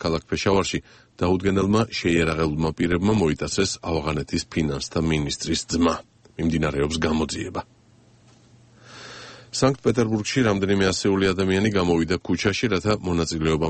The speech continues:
მიეღო მარშში სიძულვილის წინააღმდეგ. ამ აქციით პატივი მიაგეს მეცნიერისა და ადამიანის უფლებათა დამცველის, ნიკოლაი გირენკოს ხსოვნას. გირენკო ნეონაცისტებმა მოკლეს ორი ათას ოთხ წელს. აქციის მონაწილეთა შორის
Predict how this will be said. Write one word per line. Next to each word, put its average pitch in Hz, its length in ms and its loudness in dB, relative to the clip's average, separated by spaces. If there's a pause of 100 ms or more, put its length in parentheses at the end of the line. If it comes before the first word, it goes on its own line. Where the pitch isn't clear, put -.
მიეღო 82 300 2 (120)
მარშში 78 420 -2 (160)
სიძულვილის 76 800 0
წინააღმდეგ. 82 520 -4 (600)
ამ 90 120 2
აქციით 85 360 -2
პატივი 90 400 0
მიაგეს 80 400 0
მეცნიერისა 78 720 -2
და 92 60 2 (160)
ადამიანის 80 500 0
უფლებათა 76 480 -2
დამცველის, 92 500 0 (380)
ნიკოლაი 82 560 0
გირენკოს 82 560 0
ხსოვნას. 76 440 -6 (560)
გირენკო 92 380 2 (100)
ნეონაცისტებმა 76 840 -2
მოკლეს 82 280 0 (200)
ორი 76 160 -2 (100)
ათას 78 220 -6 (100)
ოთხ 82 320 0
წელს. - 200 -6 (600)
აქციის 85 320 0
მონაწილეთა 85 480 0
შორის 82 260 -2